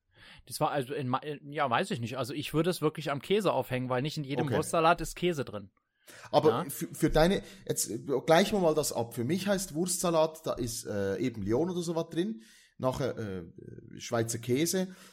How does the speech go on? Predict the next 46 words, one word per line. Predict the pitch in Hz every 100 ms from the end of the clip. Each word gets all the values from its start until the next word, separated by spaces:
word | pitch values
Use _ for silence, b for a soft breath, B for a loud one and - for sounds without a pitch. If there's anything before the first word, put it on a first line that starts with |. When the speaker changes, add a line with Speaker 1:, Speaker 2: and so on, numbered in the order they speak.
| B
Speaker 2:
und | 127 -
dann | 143 165
kommt | 170 151
bei | 151
uns | 143 143
auch | 135
immer | 127 135
noch | 120 107
Zwiebeln | - - 123 170 180 185 175
und, | - 143 131 - -
äh, |
Speaker 1:
Richtig. | 120 120 190
Speaker 2:
Cornichons, | 156 123 120 98 -
also | 117 110
Gürkchen | 147 139 - 127 98
rein, | 85 82
ne? | 90 143 156
Speaker 1:
Ja, | 147 113 -
genau. | 262 139 - -
Das | 180
ist | 185
der | 135
Speaker 2:
Ah, | 196
Speaker 1:
Schweizer | 196
Speaker 2:
okay, | 196 165
ja, |
Speaker 1:
Wurstsalat. | 135 147 123
Speaker 2:
gut, |
dann | 120
ist | 110
Speaker 1:
Ja. | 120 113
Speaker 2:
okay, | 135 139 98
gut, | - 87 -
ja. | 87 -
Mhm. |
Speaker 1:
Das | 123 156
ist | -
der | 185
Schweizer | 175 175 165
Wurstsalat. | 135 127 117 107 107
So, | 160
und | 143 135 98
Speaker 2:
Mhm. | 95
Speaker 1:
einen | 151 135
anderen | 160 208 180
Wurstsalat, | 190 - 208 196 202 -